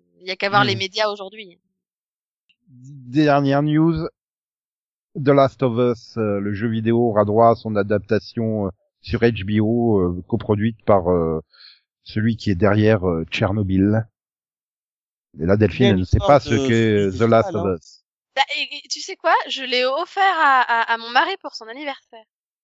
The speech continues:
Speaker 2: J'espère que t'as offert le un, hein, parce que le deux, c'est la suite directe.
Speaker 1: J'en sais rien du tout.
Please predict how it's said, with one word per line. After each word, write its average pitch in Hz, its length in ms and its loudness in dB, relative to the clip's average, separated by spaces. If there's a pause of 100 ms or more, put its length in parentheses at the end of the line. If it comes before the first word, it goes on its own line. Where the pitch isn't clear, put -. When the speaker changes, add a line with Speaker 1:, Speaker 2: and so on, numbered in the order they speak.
(340)
Speaker 2:
J'espère 101 380 -6
que - 60 -20
t'as 107 60 0
offert 95 220 -2
le 113 140 2
un, 156 260 6
hein, 151 60 0
parce 117 200 0
que - 160 -10
le 127 140 0
deux, 170 340 6
c'est 123 180 -8
la 107 100 -2
suite 120 260 -12
directe. - 640 -8 (260)
Speaker 1:
J'en 226 240 -10
sais 240 180 -12
rien 269 200 0
du 359 140 -12
tout. 302 240 -18